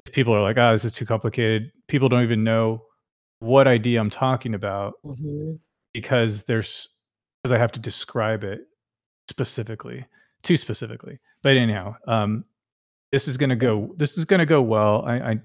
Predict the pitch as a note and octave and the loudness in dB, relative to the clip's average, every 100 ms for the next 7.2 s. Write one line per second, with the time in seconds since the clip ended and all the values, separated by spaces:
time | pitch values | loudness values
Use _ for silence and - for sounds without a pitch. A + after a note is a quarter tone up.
0 | B2 A#2 B2 B2 A#2 A2 A2 G#2+ G#2 A2 | -2 0 2 0 -2 -2 -2 -4 -4 -6
1 | G#2+ A#2 G#2+ - A2+ A#2 - A2 G#2+ G#2 | -6 -6 -8 -6 -4 -4 -2 -4 -2 -4
2 | G#2 G#2 G#2 G2+ - - G#2+ G2+ - _ | -6 -8 -8 -10 -12 -10 -8 -8 -14 _
3 | _ _ _ - A#2 G2+ A2 A2 A#2 - | _ _ _ -6 -2 -2 2 0 0 -4
4 | G#2 G2 G2+ _ _ _ _ _ _ G#2 | -8 -8 -10 _ _ _ _ _ _ -12
5 | G#2 G2 G#2 A#2+ G#2+ F#2+ F#2+ G#2 G2 G#2 | -8 -6 -4 -4 -4 -6 -8 -6 -4 -4
6 | D3+ C#3+ G2 C3+ C3+ C3 C3+ C#3+ - D3+ | -2 0 0 -2 -6 -8 -8 -10 -10 -8
7 | D#3 | -8